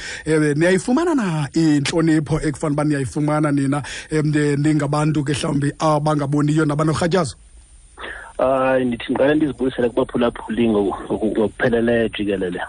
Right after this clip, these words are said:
Speaker 1: Okay.
Speaker 2: Eh, <clears throat> xa sithetha ngendaba yele ntuka ye-, cricket, eh, or kwi-, i-support yabantu
Speaker 1: Mm,
Speaker 2: jikelele,
Speaker 1: mm, mm.
Speaker 2: eh, kunzima.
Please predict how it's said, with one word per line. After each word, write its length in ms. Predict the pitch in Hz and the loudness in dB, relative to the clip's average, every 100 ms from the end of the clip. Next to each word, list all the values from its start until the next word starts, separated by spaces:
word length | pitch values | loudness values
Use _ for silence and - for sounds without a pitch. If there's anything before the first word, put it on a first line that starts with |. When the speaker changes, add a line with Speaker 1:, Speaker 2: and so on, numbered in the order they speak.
| - | -4
Speaker 1:
Okay. 480 | 156 131 127 160 262 - - | -2 0 2 2 2 -2 -2
Speaker 2:
Eh, 580 | - 226 226 110 113 226 208 202 185 | 0 2 2 2 0 0 0 0 0
<clears throat> 320 | - - - | -2 -8 -8
xa 160 | 143 147 | -4 -4
sithetha 320 | - 170 165 | -2 -2 2
ngendaba 380 | 143 143 123 120 | 2 2 0 -2
yele 220 | 120 131 | -2 -4
ntuka 360 | 131 131 123 113 | -2 -2 0 0
ye-, 460 | 120 123 123 123 120 127 - - - - - - | 0 2 2 2 2 -2 -8 -20 -20 -20 -14 -6
cricket, 400 | 269 - 262 - - | -4 0 0 -2 -6
eh, 640 | - 113 110 107 104 101 98 - - - - - | -4 0 2 2 0 -2 -4 -10 -20 -18 -18 -2
or 300 | 131 120 113 | 2 2 0
kwi-, 320 | 104 127 123 - | -4 -4 -4 -4
i-support 580 | 127 127 127 - 135 123 | -6 -2 -2 0 0 0
yabantu 520 | 113 117 120 117 110 | 0 2 0 0 -8
Speaker 1:
Mm, 40 | - | -6
Speaker 2:
jikelele, 640 | - 190 110 107 160 117 - | 0 0 2 2 0 -2 -2
Speaker 1:
mm, 80 | 156 | -2
mm. 80 | 110 - - - - - | -2 -12 -18 -14 -8 0
Speaker 2:
eh, 380 | - 110 110 107 | 2 4 2 2
kunzima. 600 | 131 127 107 98 95 | 0 0 -4 -10 -10